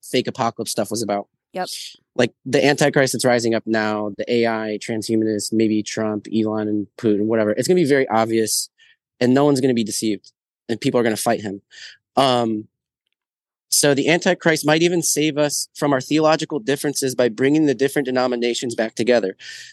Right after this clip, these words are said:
Speaker 1: Maybe all the church needs is a common threat to rally around, like the devilish deep state, New World Order,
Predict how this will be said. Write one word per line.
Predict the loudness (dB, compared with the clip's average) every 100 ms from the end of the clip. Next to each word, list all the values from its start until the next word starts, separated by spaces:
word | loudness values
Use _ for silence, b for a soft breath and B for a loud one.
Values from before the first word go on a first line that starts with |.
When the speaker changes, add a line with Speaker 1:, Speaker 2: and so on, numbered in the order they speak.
| _
Speaker 1:
Maybe | 2 4 4
all | 4 2
the |
church | 0 -2 -2 0
needs | 0 0
is | -4
a |
common | -4 0 0 0
threat | 0 -2
to | -2
rally | 0 2 2 0
around, | -2 -2 -2
like | -4 -4
the | -2
devilish | 0 2 2 2
deep | 0 0
state, | 0 0 0 0
New | 0
World | 0 0
Order, | 0 -2 -6